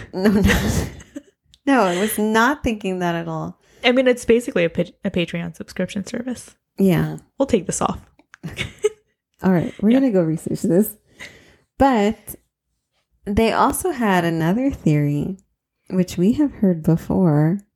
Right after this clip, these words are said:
Speaker 1: Mm-hmm.
Speaker 2: They are fellow ancient astronaut theorists,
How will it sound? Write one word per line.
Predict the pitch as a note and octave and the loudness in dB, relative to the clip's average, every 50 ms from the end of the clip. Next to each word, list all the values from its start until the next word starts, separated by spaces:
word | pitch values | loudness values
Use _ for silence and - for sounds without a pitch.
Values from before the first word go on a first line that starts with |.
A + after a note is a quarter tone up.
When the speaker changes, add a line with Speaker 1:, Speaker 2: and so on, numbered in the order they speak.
| _ _ _ _ _ | _ _ _ _ _
Speaker 1:
Mm-hmm. | - A3 G#3+ G#3+ - G#3 F#3 F3+ F3+ F3+ F#3 G3 A3 C#4 D4+ C#4+ - - _ _ _ _ _ _ _ _ | -8 -8 -8 -6 -8 -10 -8 -8 -8 -8 -4 -2 -2 -2 -2 -4 -10 -16 _ _ _ _ _ _ _ _
Speaker 2:
They | F#3+ F3 E3+ F#3 G#3+ B3 D4+ D4+ A#3+ G3 F3+ | -2 2 2 4 4 4 2 2 0 0 -2
are | - - F3+ F#3 F#3 | 0 0 -2 -2 -2
fellow | - - - G3+ G#3+ A3 G3+ F3+ E3+ E3 E3 D#3 - - _ _ _ | -2 0 0 2 2 2 2 2 2 2 0 -2 -4 -8 _ _ _
ancient | D#3+ E3+ F#3 A3 A3 - A3+ F#3+ E3+ - - - | 2 2 2 2 0 0 0 0 0 0 -2 0
astronaut | D#3+ E3+ F#3+ G3 - - - G3 E3+ D#3+ D#3 D3+ D3 - - _ _ | 2 4 4 2 0 -2 0 0 2 2 2 2 0 0 -2 _ _
theorists, | - D#3 D#3 F#3 F3+ D#3 D3 D3 D3+ E3 E3+ - - - - - - - - | 2 4 4 4 4 4 4 4 4 4 2 0 -4 -10 -10 -12 -14 -16 -20